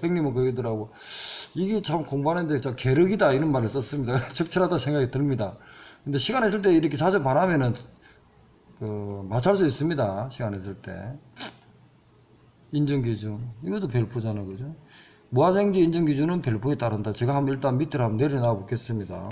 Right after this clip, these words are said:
그럼 이런 식으로 정리가 되어 있습니다. 그래서 시간 나면 이 별표들을 쫙 봐야 된다는 얘기입니다. 그죠?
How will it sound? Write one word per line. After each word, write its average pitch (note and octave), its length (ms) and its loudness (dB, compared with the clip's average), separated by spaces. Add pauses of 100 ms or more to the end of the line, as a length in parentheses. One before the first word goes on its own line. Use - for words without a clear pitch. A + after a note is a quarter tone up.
그럼 B2+ 160 -6
이런 C3+ 180 -2
식으로 D3 500 -4 (520)
정리가 G#2+ 440 -6
되어 C3 140 -2
있습니다. G#2+ 480 -6 (540)
그래서 A2+ 220 -6
시간 D3+ 240 -2
나면 C#3 300 0
이 C3 140 -4
별표들을 D3 480 -2
쫙 B2 300 -4
봐야 D3+ 200 2
된다는 B2+ 400 -4
얘기입니다. F2+ 520 -10 (1700)
그죠? A#2 320 -12